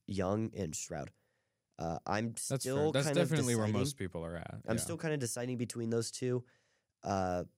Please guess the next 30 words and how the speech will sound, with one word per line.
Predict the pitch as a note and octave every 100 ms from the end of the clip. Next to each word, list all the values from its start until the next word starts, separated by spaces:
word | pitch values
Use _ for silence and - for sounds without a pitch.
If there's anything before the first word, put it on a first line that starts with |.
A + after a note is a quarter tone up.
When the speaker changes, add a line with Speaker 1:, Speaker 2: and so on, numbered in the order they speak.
| _
Speaker 1:
but | - G2 F2+ - _ _ _ _ _
I | -
don't | A#2+ G#2+
know, | G2
because | G#2 C#3+ D3 -
I, | C3+ E3 C#3+ - _ _ -
I | A#2+
really | F3 D#3+ C#3
liked | B2 A2 - - -
Justin | A#2+ A#2 G#2+ G#2
Fields | G2 G#2 F2+ -
last | G2+ F#2+ - -
year, | F2+ F2 F2 _ _ _ _ _ -
or | G#2+
not, | G2 G2
not | F#2 F2
last | E2+ -
year, | F#2
Speaker 2:
Couple | F2
Speaker 1:
the | G#2
year | G2+ G2+
Speaker 2:
years |
ago, |
Speaker 1:
before | G2 G2 F#2 F#2
Speaker 2:
yeah. | F2
Speaker 1:
when | G#2 G#2
he, | F#2 F#2 -
he | A2 G2
did | G#2+
it | A#2+ -